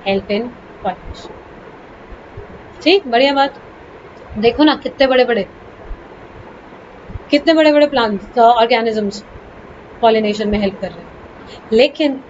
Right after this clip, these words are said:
आपको कुछ तो देना पड़ेगा उधर। अब मैं क्या करती हूँ, एनर्जी सेव करती हूँ, पोलन कम बना लेती हूँ, पॉलिनेटर तो खुद आ रहा है, गेट पे आके पोलन लेके जाएगा, लेकिन उसको कुछ, कुछ तो दे। तो brightly colored flowers, fragrant,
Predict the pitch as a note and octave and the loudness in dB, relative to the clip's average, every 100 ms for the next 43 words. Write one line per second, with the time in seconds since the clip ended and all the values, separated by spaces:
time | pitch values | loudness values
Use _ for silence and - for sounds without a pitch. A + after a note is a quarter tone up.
0 | - - - - - B3+ C4+ F4 E4+ - | -20 -20 -20 -20 0 0 0 -4 -4 -6
1 | - D4+ B3+ C4+ B3+ A3+ A3 F#3+ F#3 - | -6 0 2 2 0 0 0 -4 -8 -18
2 | - - - - - - D4 F4 F4 E4 | -20 -20 -20 -20 -10 -2 0 0 0 -2
3 | D#4+ F#4 D4 B3+ A3 A#3+ A3+ G3 - - | -2 0 0 -2 -4 -6 -6 -10 -14 -20
4 | - - - - - - - - - - | -20 -20 -20 -20 -20 -20 -20 -20 -20 -2
5 | D4+ D#4 F#4 E4 D#4 D#4+ D4+ D4 D4 E4 | 2 2 2 0 -2 0 0 0 -2 -4
6 | G4+ - C4+ C#4 C#4+ D4 D4+ - C#4+ C#4 | -8 0 0 2 -2 -2 -6 -4 0 2
7 | C4 D4 - - - - - G#3 B3+ C4 | 2 -2 -12 -20 -20 -20 -4 0 0 2
8 | C4 A#3+ D4 C#4 A#3+ B3+ B3 B3 B3 A#3+ | 0 2 -2 0 2 4 2 2 2 2
9 | A3+ B3+ - - - - - - - - | 2 -6 -16 -20 -20 -20 -20 -20 -20 -20
10 | - C4 D4+ F#4 F4+ F#4 G4 G4+ - - | -4 -2 2 0 0 -2 0 0 0 -2
11 | F#4+ E4+ G4+ E4 F#4 A#4+ - - - - | -2 0 2 4 2 -2 -14 -20 -20 -20
12 | - - - - - - - C#4+ - B3+ | -20 -20 -20 -20 -20 -20 -2 0 2 0
13 | C4+ C#4 C4+ A#3+ G#3 G3+ - - - - | 0 -6 2 2 2 -6 -10 -20 -20 -20
14 | - - - C4 C4+ C4 G#3+ - | -20 -20 -2 0 0 0 -4 -6